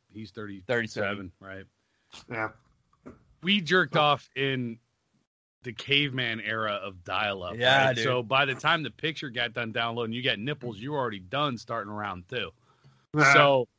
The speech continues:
Speaker 1: th-, there were no videos. There were, you know, like you were, like I said, j-, jerking off to, to fucking dial-up pictures as they were loading. So,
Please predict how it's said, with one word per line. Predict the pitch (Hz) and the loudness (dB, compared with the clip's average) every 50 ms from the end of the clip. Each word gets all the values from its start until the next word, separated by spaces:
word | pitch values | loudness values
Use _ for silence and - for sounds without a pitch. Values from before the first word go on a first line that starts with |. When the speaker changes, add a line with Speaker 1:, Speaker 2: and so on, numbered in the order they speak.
| _ _ _ _ _ _ _ _ | _ _ _ _ _ _ _ _
Speaker 1:
th-, | 143 156 - - | 0 0 0 2
there | 156 160 180 190 | 4 6 6 6
were | 190 190 202 202 | 6 6 4 4
no | 190 190 175 147 | 4 2 2 0
videos. | 110 143 151 151 151 147 147 143 139 139 139 139 135 127 123 107 | 0 -2 -2 0 2 2 2 2 4 2 2 0 0 -2 -4 -4
There | 98 139 135 139 | -4 -4 -2 -2
were, | 151 139 104 | -2 -2 -2
you | - 139 147 143 | 0 0 2 2
know, | 139 135 127 | 4 4 4
like | 127 123 107 98 | 2 2 0 -2
you | 135 147 | -6 -4
were, | 151 147 143 - | -4 -4 -6 -6
like | 113 127 120 117 | -6 -8 -6 -6
I | |
said, | 110 - 143 123 101 92 92 - _ _ | -6 -6 -6 -6 -6 -8 -16 -20 _ _
j-, | - - - - _ _ _ _ | -18 -18 -18 -20 _ _ _ _
jerking | - - 151 139 - 151 143 | -10 -8 -8 -6 -6 -6 -4
off | 143 147 135 - | -4 -6 -6 -4
to, | 127 117 107 98 92 | -4 -4 -4 -6 -8
to | - 117 107 104 90 - - | -8 -8 -8 -8 -10 -14 -12
fucking | 127 123 110 123 107 95 | -12 -12 -10 -10 -10 -10
dial-up | 87 107 104 110 117 110 110 110 107 107 131 - - - - - - - _ _ - | -6 -4 -2 -2 -2 -2 -2 -4 -6 -8 -8 -10 -14 -14 -16 -16 -18 -20 _ _ -16
pictures | - - 143 127 - - 123 110 104 104 101 | -10 -10 -8 -8 -8 -8 -8 -6 -6 -6 -6
as | 104 107 101 | -6 -8 -8
they | 107 107 107 | -8 -8 -8
were | 101 98 | -8 -8
loading. | 98 104 117 117 113 104 98 92 | -8 -6 -4 -4 -4 -6 -8 -12
So, | 87 - 101 101 101 98 | -12 -12 -10 -10 -10 -10